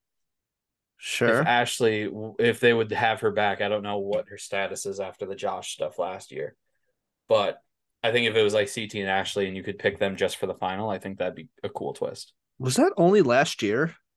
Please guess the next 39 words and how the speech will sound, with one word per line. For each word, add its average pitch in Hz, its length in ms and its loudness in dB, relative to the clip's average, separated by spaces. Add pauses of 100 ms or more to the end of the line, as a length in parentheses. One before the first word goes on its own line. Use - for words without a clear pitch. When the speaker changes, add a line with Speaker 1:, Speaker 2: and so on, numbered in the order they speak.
(640)
Speaker 2:
I - 100 -8
think 208 240 -2
so, 214 380 4
Speaker 1:
That 143 100 2
Speaker 2:
wasn't 202 180 2
Speaker 1:
feels 214 160 4
Speaker 2:
it? 160 40 4
Speaker 1:
like, 135 260 4
I 143 60 2
mean, 170 160 4
I 160 100 4
think 208 220 -2
you're 180 100 4
right, 151 360 2
but - 120 -8
I 139 60 -4
just 156 220 -10
feels 185 200 -4
Speaker 2:
Well, 160 120 10
Speaker 1:
like 165 60 6
Speaker 2:
it 160 40 6
was 127 120 2
season 156 220 4
Speaker 1:
years 165 100 4
ago. 160 60 6
Speaker 2:
thirty-seven. 113 760 2
Season 143 320 0
thirty-seven, 135 520 2
though, 113 140 -2
was, 104 180 -2
like, 101 240 -4
a 107 60 -10
year 101 280 0
and 98 80 -2
a 95 40 -6
half, 95 220 -6
two - 120 -8
years 87 260 -6
ago. - 340 -14